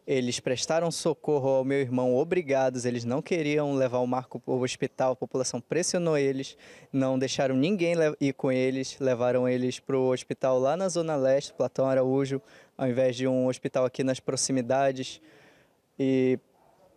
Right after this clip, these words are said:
tudo aconteceu bem ali, naquela rua, meu irmão foi alvejado lá,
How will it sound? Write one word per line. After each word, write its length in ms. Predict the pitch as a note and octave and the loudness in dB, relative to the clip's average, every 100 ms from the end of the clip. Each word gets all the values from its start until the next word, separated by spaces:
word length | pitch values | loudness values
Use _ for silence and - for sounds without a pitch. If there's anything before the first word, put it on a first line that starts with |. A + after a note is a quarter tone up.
| _ _ - _ _ - | _ _ -20 _ _ -6
tudo 200 | C3+ C3 | -2 0
aconteceu 580 | - C#3 C#3 - C3+ B2+ | -2 -2 -2 0 0 0
bem 240 | B2+ D#3+ | 0 0
ali, 480 | F3 D3 D#3+ G3 G3 _ _ - | 0 0 0 0 -2 _ _ -8
naquela 320 | C#3 - C#3+ | -4 0 0
rua, 460 | B2+ D3 F#3 G3+ G#3 _ _ _ _ | 0 0 2 2 -2 _ _ _ _
meu 140 | - B2+ | -6 -2
irmão 380 | C3+ C3+ C3 | 0 0 0
foi 240 | B2+ - C3 | -2 0 2
alvejado 520 | C3+ B2+ B2+ C3 C3+ | 2 2 0 0 2
lá, 320 | B2+ C3+ F#3+ | 2 2 0